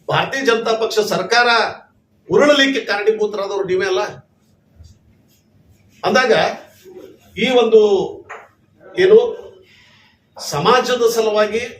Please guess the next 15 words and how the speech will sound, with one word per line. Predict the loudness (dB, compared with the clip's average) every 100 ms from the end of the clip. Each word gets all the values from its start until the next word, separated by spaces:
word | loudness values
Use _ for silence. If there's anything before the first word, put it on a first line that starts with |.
| _ -20 _ _ _ 0
ಮೊದಲಿಂದ | 2 2 -2 -2 0
ತೊಡಗಿಸಿಕೊಂಡವರು | 2 2 -2 0 0 4 6 8 6 4 -6 _ _ _ _ _ -20 -20 -12 -8
ಮುರುಗೇಶಣ್ಣ | -4 -4 -4 -2
ನಿರಾಣಿಯವರು. | 0 -2 -2 -6 -10 -18 -20 _ _ _ _ _ _ _ -4
ಮತ್ತಷ್ಟೇ | -2 -2 2 4
ಅಲ್ಲ, | 6 4 -2 -12 -20 _ _ _ -2
ನಿಮಗ | 2 2 2 -2 -12 _ _ _ _ _ -12 -4
ರಾಜಕೀಯವಾಗಿ | -4 -4 -6 0 2 2 2 -2 -6 -12 -20 _ _ _ _
ಪುನರ್ಜನ್ಮ | 2 4 4 2 0 2
ನೀಡಿದವರು | 4 4 4 2 0 -2
ಕೂಡ | -2 -2 -4
ಮುರುಗೇಶ್ | -6 -6 -6
ನಿರಾಣಿಯವರನ್ನ | -6 -4 -2 -2 -4 -6 -6 -8 -14 _ _
ನೆನಪಿಸ್ಕೊಳ್ಬೇಕು. | 0 0 -2 -2 -4 -2 -4 -8 -20 _ _ -6
ಇವತ್ತೇನಂತೀರಿ, | -4 -2 2 2 2 4